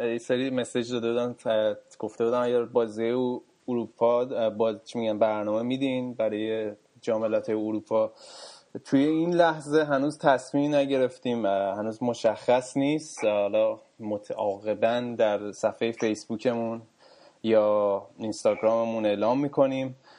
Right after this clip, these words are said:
راجع به حالا فصل بعد اینا، می‌گم، هیچ کدوم راجع به این مسئله نه صحبت کردیم، نه تصمیم گیری کردیم که حالا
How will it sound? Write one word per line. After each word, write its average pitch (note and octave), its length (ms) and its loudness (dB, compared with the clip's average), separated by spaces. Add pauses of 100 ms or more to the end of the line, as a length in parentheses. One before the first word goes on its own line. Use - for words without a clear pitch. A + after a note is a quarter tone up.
(200)
راجع G#2+ 600 2
به B2 120 2
حالا A2+ 160 2 (100)
فصل B2 380 0
بعد A#2 360 2
اینا، A#2 260 0
می‌گم، A2+ 260 0
هیچ A#2 220 -8
کدوم A#2+ 340 -2 (140)
راجع A2+ 260 -2
به A#2+ 60 0
این A#2+ 100 -2
مسئله A2+ 480 0 (240)
نه B2 60 0
صحبت A2+ 540 0
کردیم، B2 380 0
نه A#2 60 -2
تصمیم G#2+ 460 0
گیری G#2 220 -2
کردیم B2 720 0 (100)
که G#2 80 0
حالا G2+ 320 2